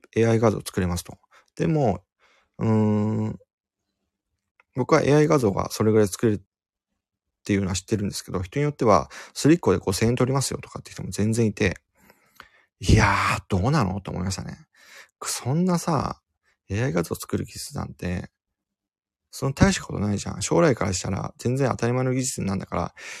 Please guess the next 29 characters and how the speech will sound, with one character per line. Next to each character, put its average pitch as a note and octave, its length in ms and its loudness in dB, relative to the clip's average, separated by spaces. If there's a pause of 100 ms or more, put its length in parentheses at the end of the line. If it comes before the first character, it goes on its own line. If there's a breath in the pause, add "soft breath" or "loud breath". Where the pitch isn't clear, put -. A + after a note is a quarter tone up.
(100)
今 F#3 260 4
そ G#2 180 2
れ G2 180 4
で G2+ 300 0
儲 G#2 200 2
け G#2 160 -2
よ G2+ 80 2
う G2+ 40 2
な G2 120 -2
ん - 80 -10
て - 80 -8
思 G#2 200 0
っ F#2 80 -2
て - 160 -12
る F#2+ 80 -8
な F#2 100 -8
ん G2 80 -16
て - 220 -10
心 - 320 -2
狭 G2+ 280 -4
く A2 100 -4
な A#2+ 100 0
い？ B2+ 80 -4
と - 140 -16 (480 loud breath)
思 G2 180 0
っ F#2+ 80 -6 (360)
て - 100 -12
て。 F2+ 320 -6 (460)
で、 C3 200 0